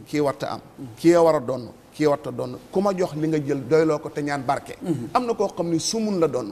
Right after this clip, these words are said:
Speaker 2: Mhm.
Speaker 1: Barke ne ba mu am ci gétt.
Speaker 2: Mhm.
Speaker 1: Te doonoon ni sif jeex na.
Speaker 2: Dëgg
Speaker 1: Te
Speaker 2: la.
Speaker 1: Yàlla def lépp.
Speaker 2: Dëgg la.
Speaker 1: Déglu Yàlla ci
Speaker 2: Dëgg la,
Speaker 1: àtte.
Speaker 2: dëgg la. Loolu am na solo, Oustaz Mouhamadou Lamine. Li nga wax nii ci aaya bi, waa, am na, daw na yaram.
Speaker 1: Mhm.
Speaker 2: Mooy
Speaker 1: Suhayl.
Speaker 2: borom xam-xam bu mag boobu wax ne.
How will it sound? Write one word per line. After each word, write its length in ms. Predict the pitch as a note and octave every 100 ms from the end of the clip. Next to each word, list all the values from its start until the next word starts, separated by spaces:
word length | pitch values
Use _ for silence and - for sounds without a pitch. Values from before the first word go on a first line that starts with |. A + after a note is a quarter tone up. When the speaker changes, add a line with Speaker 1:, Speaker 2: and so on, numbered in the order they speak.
| - -
Speaker 2:
Mhm. 80 | D3
Speaker 1:
Barke 220 | E3 D#3 E3+
ne 60 |
ba 100 | F3
mu 60 | F3+
am 120 | E3
ci 100 | D#3+ C3
gétt. 300 | C3 - -
Speaker 2:
Mhm. 240 | A#2+ C3
Speaker 1:
Te 100 | E3
doonoon 260 | F3+ F#3 E3+
ni 80 | D#3
sif 180 | C3+ B2
jeex 200 | C3+ C#3+ C#3
na. 140 | C#3+
Speaker 2:
Dëgg 200 | - D#3+ C3
Speaker 1:
Te 60 |
Speaker 2:
la. 20 | C#3
Speaker 1:
Yàlla 200 | C3+ A#2+
def 160 | A#2 A#2
lépp. 140 | A#2+ G#3
Speaker 2:
Dëgg 140 | F3+
la. 120 | F#3
Speaker 1:
Déglu 200 | F3 C3+
Yàlla 160 | B2+ A#2+
ci 60 | D3+
Speaker 2:
Dëgg 80 |
la, 60 | -
Speaker 1:
àtte. 140 | - D3
Speaker 2:
dëgg 40 | -
la. 60 | - - - -
Loolu 120 | B3+
am 100 | C#4+
na 80 | B3
solo, 360 | - G3 F3 F3
Oustaz 320 | E3+ F3 D#3
Mouhamadou 420 | D#3+ C#3+ D3 E3
Lamine. 240 | D#3 D#3 - - A2 - -
Li 120 | G3+
nga 100 | A#3
wax 120 | G#3+ E3+
nii 200 | F#3+ F#3+
ci 100 | G3+
aaya 380 | D3 E3+ E3+ E3
bi, 160 | D3 E3 D3+ D3 E3 - D#3+
waa, 600 | F3 F3 E3 E3 D#3+ -
am 100 | F3+ G3+
na, 80 | - -
daw 160 | F#3
na 80 | F3+
yaram. 220 | D#3+ C3+ - -
Speaker 1:
Mhm. 80 | B2+ G#2+ -
Speaker 2:
Mooy 400 | D#3 E3+ E3+ - A3 F3
Speaker 1:
Suhayl. 60 |
Speaker 2:
borom 200 | D3+ F3+
xam-xam 280 | E3+ D3+ D#3+
bu 80 | D3+
mag 180 | E3+ C3
boobu 220 | E3 D#3+
wax 160 | E3+
ne. 120 | D3